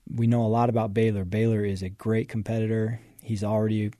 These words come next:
proven he can win games for us. Um, just a real cool customer. Like, he's, he's a, he's a, uh, not bothered by any pressure or any mo-, he, he's an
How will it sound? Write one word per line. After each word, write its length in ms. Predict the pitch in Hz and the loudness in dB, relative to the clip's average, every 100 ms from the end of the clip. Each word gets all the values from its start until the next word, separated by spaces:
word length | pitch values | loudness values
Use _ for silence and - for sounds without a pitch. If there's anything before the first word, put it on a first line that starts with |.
| - _ | -16 _
proven 380 | - 123 120 117 | -2 2 2 2
he 100 | 113 | 0
can 200 | 113 107 | -2 0
win 180 | 113 110 | 0 0
games 340 | 107 110 110 | 0 0 -2
for 220 | - 110 110 | -4 -2 -2
us. 320 | 107 - - | -2 -6 -6
Um, 400 | 92 92 90 - _ - _ _ _ - | -4 -4 -6 -10 _ -20 _ _ _ -8
just 200 | 117 110 | -6 -4
a 60 | |
real 340 | 98 110 120 113 | 0 2 2 0
cool 480 | - 131 123 123 117 | -2 2 4 4 0
customer. 640 | - 117 - 113 110 104 | -2 -2 0 0 0 0
Like, 240 | 101 98 - | -2 -4 -6
he's, 220 | - 107 | -8 -6
he's 220 | 107 113 | -4 -4
a, 240 | 107 101 104 | -2 -4 -4
he's 240 | 107 110 | -4 -4
a, 260 | 107 98 - | -4 -6 -8
uh, 220 | 117 110 117 110 - - _ _ _ - | -8 -8 -10 -14 -20 -20 _ _ _ -6
not 320 | 117 110 - | -4 -4 0
bothered 400 | 117 117 113 104 | 2 2 2 0
by 440 | 107 104 104 104 - | -2 -2 -4 -6 -6
any 260 | 131 123 | -2 -2
pressure 580 | 123 127 123 - 127 120 | 0 0 0 0 0 0
or 40 | 110 | 0
any 160 | 120 | 0
mo-, 180 | 117 120 | 0 0
he, 200 | 117 123 | -2 -4
he's 200 | 120 117 | -4 -4
an 120 | 101 | -6